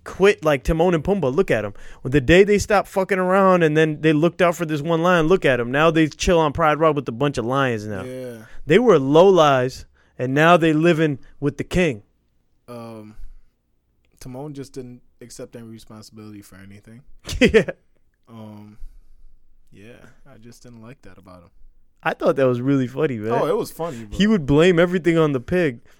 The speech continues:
Speaker 2: Yeah, and the pig just never stood up for himself. I didn't like
Speaker 1: He
Speaker 2: that.
Speaker 1: was stupid, that's why.
Speaker 2: He only got, he only <laughs> got upset when you called him fat.
Speaker 1: <laughs> So who's this dude is chubby? <laughs> He got pissed.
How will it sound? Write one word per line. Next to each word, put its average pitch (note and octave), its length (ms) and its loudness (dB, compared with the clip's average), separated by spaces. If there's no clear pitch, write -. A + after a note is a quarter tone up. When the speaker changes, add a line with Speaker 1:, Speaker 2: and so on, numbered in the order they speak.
Speaker 2:
Yeah, B2 80 -18
and G#2+ 240 -18
the A#2 60 -16
pig B2+ 280 -8
just A#2+ 200 -20
never B2 200 -20
stood A2+ 220 -20
up A#2+ 120 -20
for - 100 -20
himself. G2+ 400 -20
I G#2 60 -20
didn't G#2+ 240 -20
like - 180 -20
Speaker 1:
He D3+ 120 -4
Speaker 2:
that. G#3+ 60 -6
Speaker 1:
was A3+ 140 -4
stupid, A3+ 400 -10
that's C#3 240 -6
why. G#2+ 180 -14
Speaker 2:
He C#3 100 -12
only D#3 220 -10
got, D3 260 -8
he C#3+ 200 -10
only F#3 320 -8
<laughs> D#3 100 -2
got D3+ 120 -4
upset C#3 380 -10
when B2 100 -20
you A#2 80 -20
called B2 220 -18
him G#2 100 -20
fat. - 320 -20
Speaker 1:
<laughs> - 320 -6
So E3 60 -6
who's D#3+ 300 -8
this G#3 220 -8
dude E3+ 260 -8
is C#3 80 -8
chubby? C#3+ 580 -8
<laughs> - 60 -12
He F3 160 0
got D3 200 2
pissed. D#3 300 -2